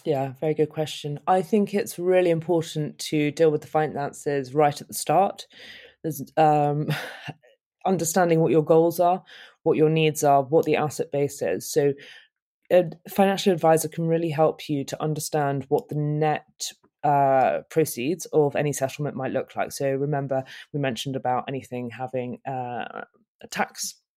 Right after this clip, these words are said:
liability on it, depending on when you've separated to when you've got divorce or anything like, or future earnings, uh, you know, you need to think what, what the net amount will be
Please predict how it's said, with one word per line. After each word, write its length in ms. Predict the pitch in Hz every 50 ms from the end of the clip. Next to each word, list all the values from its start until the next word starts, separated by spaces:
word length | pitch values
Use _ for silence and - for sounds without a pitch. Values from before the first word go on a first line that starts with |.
| _
liability 480 | - 160 160 170 160 196 214 208 - 240
on 140 | 233 247 311
it, 180 | 359 - - - _ - - - - - _ _ -
depending 440 | - - 202 208 190 185 180 170 160 -
on 120 | 170 165
when 160 | 165 170 170
you've 120 | 160 160 -
separated 680 | 214 202 202 - 170 156 151 151 - 165 180 185 -
to 80 | -
when 160 | 147 156 156 160
you've 140 | 160 156
got 160 | - - - -
divorce 480 | 160 147 147 151 165 196 208 - -
or 240 | 160 147 131 - -
anything 300 | 160 165 156 160 160 147
like, 180 | 143 139 - -
or 160 | 180 170 170
future 540 | 165 - - 185 160 - - - 170 170 -
earnings, 600 | - 165 160 160 165 175 202 220 240 233 - - - - - - - - - -
uh, 280 | - 156 147 143 143 -
you 140 | - 170 151
know, 80 | 143
you 140 | 147 147 147
need 160 | 147 151 147
to 80 | - -
think 280 | - 147 139 107 - 156
what, 220 | 156 - - -
what 220 | 123 143 123 -
the 60 | - 156
net 220 | 151 139 127 -
amount 280 | 156 147 135 135 - 117
will 80 | 147
be 320 | 131 - 139 131 135 139